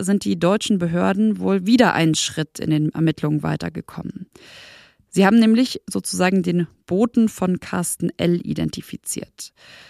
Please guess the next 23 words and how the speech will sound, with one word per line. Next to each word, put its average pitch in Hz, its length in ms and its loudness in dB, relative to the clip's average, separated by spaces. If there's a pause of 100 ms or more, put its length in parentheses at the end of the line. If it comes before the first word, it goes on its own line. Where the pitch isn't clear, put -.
(200)
Am 175 300 0
Wochenende 220 500 2
habe 196 200 2
man 180 240 2
einen 170 320 2
weiteren 196 420 2
Verdächtigen 180 540 -2
festgenommen, 180 920 0
hat - 120 -2
der 170 100 -4
Generalbundesanwalt 170 1160 0
heute 170 280 -2
in 160 160 -4
Karlsruhe 202 640 -2
mitgeteilt. 220 600 0 (460)
Und 175 280 -2
dieser 180 300 2
Mann, 180 240 6
den 240 140 6
man 190 120 4
da 180 120 0
festgenommen 170 640 0
hat, - 300 -6